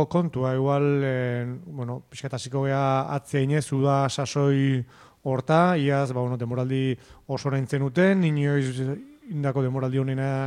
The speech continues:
esan daiteke, baina, ba, otsaileako maila, ba, mantenduta zeolako, inoiz, ba, gertatu ez dan gauza bat lortuta esan, esan leike. E, bueno,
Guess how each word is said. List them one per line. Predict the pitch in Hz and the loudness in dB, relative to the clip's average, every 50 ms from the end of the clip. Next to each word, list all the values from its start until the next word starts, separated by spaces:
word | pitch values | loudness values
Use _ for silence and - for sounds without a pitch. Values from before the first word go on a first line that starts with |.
| 135 135 | -4 -6
esan | 123 - - 143 143 143 | -6 -6 -4 -4 -4 -2
daiteke, | 135 139 123 - 139 117 156 165 170 160 - - - - - - _ _ | -4 -4 -2 -4 -2 0 2 2 2 0 -2 -10 -20 -20 -20 -20 _ _
baina, | 127 127 123 120 131 135 135 135 135 139 139 139 139 139 135 135 135 135 135 131 131 131 127 123 | -4 -4 -2 0 0 0 2 2 2 2 2 2 2 2 2 2 0 0 0 0 0 0 -2 -4
ba, | 117 117 120 120 117 117 117 113 113 113 113 113 120 160 165 | -4 -6 -4 -4 -4 -4 -4 -4 -4 -4 -6 -8 -8 -8 -8
otsaileako | 139 - - 147 139 139 143 139 131 - 156 160 170 175 208 240 | -6 -2 0 0 2 2 2 2 2 2 4 4 4 2 -2 -6
maila, | 208 147 131 131 135 139 139 139 135 143 147 151 151 147 143 135 131 123 117 113 117 - - - | -8 -8 -6 -4 -2 -2 0 0 2 2 4 4 4 4 4 4 2 0 -2 -4 -6 -10 -14 -12
ba, | 135 120 113 | -10 -8 -6
mantenduta | 113 123 120 117 - 135 131 135 123 143 139 139 139 139 135 135 127 - | -4 -4 -6 -4 -6 -6 -6 -4 -2 -2 0 0 0 0 0 -2 -2 -4
zeolako, | - 147 135 131 120 113 - 143 | -4 -2 -2 -2 -2 -2 -2 -2
inoiz, | 135 139 131 120 - - - - - _ | 0 -2 -2 -4 -6 -10 -14 -16 -20 _
ba, | - 127 120 120 | -12 -10 -10 -8
gertatu | 113 123 113 123 123 - 127 | -6 -6 -8 -8 -8 -8 -8
ez | 110 | -4
dan | 131 131 131 135 131 123 120 - - - - _ _ _ _ - | -4 -4 -2 -2 -4 -6 -6 -8 -10 -16 -20 _ _ _ _ -6
gauza | 127 135 127 - 139 | -4 -4 -2 0 2
bat | 139 139 135 | 2 2 2
lortuta | 131 131 123 - 127 - 123 113 | 2 0 -2 -4 -6 -6 -6 -6
esan, | - 123 123 123 123 120 127 160 | -6 -6 -6 -6 -8 -8 -10 -10
esan | 143 - 131 127 123 | -10 -8 -6 -6 -6
leike. | 120 - 139 123 110 - - - - - - - - - - _ _ - | -6 -4 -4 -6 -6 -8 -12 -20 -20 -20 -20 -20 -20 -20 -20 _ _ -4
E, | 160 143 139 135 135 135 135 131 135 131 131 135 | 0 2 2 2 2 2 2 2 2 0 0 0
bueno, | 135 143 147 175 | 0 0 0 0